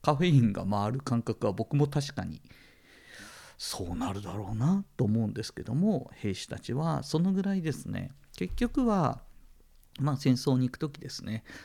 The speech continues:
あのー、安全な水が飲めるかといったら、多分川の水だとか、えーと、降った雨、雨水を、えー、溜めて飲んだりとかしてるんですけど、もちろんその水は安全ではないんですね。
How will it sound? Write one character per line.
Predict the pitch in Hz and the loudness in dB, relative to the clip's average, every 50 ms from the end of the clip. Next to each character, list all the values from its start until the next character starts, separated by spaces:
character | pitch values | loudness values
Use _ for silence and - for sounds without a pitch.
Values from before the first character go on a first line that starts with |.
| - - | -16 -4
あ | - 127 127 123 | 0 2 4 6
の | 120 120 120 117 117 120 117 113 113 113 113 117 117 107 - | 6 6 4 4 4 4 4 4 2 2 2 2 0 0 2
ー、 | 127 | 4
安 | 123 123 | 4 6
全 | 120 131 135 135 | 6 6 6 6
な | 135 | 6
水 | 131 131 127 120 120 123 127 131 127 131 | 8 6 6 4 2 -2 -4 -2 0 0
が | 135 135 135 135 135 | 0 2 2 2 2
飲 | 127 123 | 4 4
め | 131 156 | 4 2
る | 156 151 | 2 0
か | - 151 135 | -2 -4 -2
と | 139 - | -2 -2
い | 113 | -4
っ | |
た | - - - - 135 | -4 -4 -2 -2 0
ら、 | 120 113 107 107 - | 2 0 0 0 2
多 | - 131 | 2 4
分 | 123 117 98 | 4 4 2
川 | - - - 104 98 95 | 0 -2 -4 -4 -2 -2
の | 95 95 | -4 -4
水 | 95 92 - - 101 | -4 -6 -8 -8 -8
だ | 101 98 | -8 -8
と | - 95 | -10 -12
か、 | - - - - - - - - - - - - | -14 -14 -16 -18 -18 -20 -20 -20 -20 -12 -6 -2
え | 131 113 104 98 | 0 0 0 0
ー | |
と、 | 98 - - 131 120 98 | -2 -4 -4 -4 -4 -2
降 | - 151 | -2 -2
っ | |
た | 139 - - - 104 - - | -2 -2 -4 -6 -4 0 4
雨、 | - 170 214 233 190 143 - - - - | 6 8 8 8 8 6 4 0 -4 0
雨 | - 117 131 190 214 | 4 6 8 8 10
水 | 202 170 - - - | 8 8 6 2 -4
を、 | - - - - - - - _ _ - | -10 -12 -14 -18 -20 -20 -20 _ _ -2
え | 110 101 87 | -2 -2 -2
ー、 | |
溜 | - - - | -2 -2 -2
め | 101 95 92 | -2 -2 0
て | - 101 | 0 0
飲 | 92 98 101 | 0 2 2
ん | 101 | 0
だ | 95 95 | 0 -2
り | - - | -6 -8
と | - 107 | -12 -12
か | - 110 | -10 -10
し | 110 - | -10 -6
て | - 104 | -4 -4
る | 95 90 | -4 -2
ん | 87 - | -4 -8
で | - | -10
す | - - | -10 -10
け | - - | -8 -6
ど、 | - | -4
も | 98 117 135 | -2 -2 -2
ち | - - | 0 4
ろ | 240 254 | 4 4
ん | 214 | 4
そ | - - 143 | 4 2 2
の | 135 139 | 2 4
水 | 139 131 123 139 | 4 2 2 2
は | 135 131 - - | 0 0 0 0
安 | 107 107 107 110 | 2 2 2 2
全 | 120 120 113 117 | 2 2 2 4
で | 120 131 | 4 2
は | 113 - - | 0 0 -2
な | 87 90 | -6 -8
い | - - - | -10 -12 -16
ん | - | -16
で | - | -14
す | - - - | -10 -6 -6
ね。 | 113 - | -6 -6